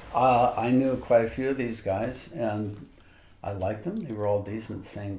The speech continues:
people, except that I encountered some of them that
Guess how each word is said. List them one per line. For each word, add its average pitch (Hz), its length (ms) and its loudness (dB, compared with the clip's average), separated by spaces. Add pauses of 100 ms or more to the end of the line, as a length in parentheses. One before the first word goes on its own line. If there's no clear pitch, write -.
(100)
people, 113 500 -6 (480)
except - 500 -6
that 104 320 -2 (1800)
I 98 120 -6
encountered 95 560 -8
some 107 220 -6
of 110 100 -4
them 117 100 -6
that 110 80 -6